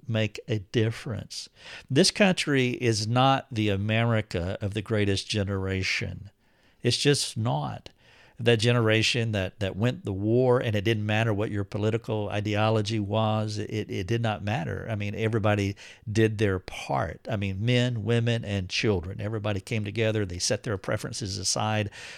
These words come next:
because they believed in this idea of America, and they wanted it to, to stay put and to move forward.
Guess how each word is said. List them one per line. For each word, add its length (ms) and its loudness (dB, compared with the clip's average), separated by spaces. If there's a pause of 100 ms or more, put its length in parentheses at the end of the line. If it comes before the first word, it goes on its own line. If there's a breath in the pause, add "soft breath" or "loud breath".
(100)
because 340 0
they 140 2
believed 800 -2
in 120 -4
this 180 -4
idea 440 -2
of 180 -4
America, 560 -2
and 240 -4
they 80 -2
wanted 480 -2
it 220 -2
to, 240 0 (380 loud breath)
to 100 2
stay 280 4
put 360 4
and 160 -2
to 80 0
move 360 2
forward. 800 -6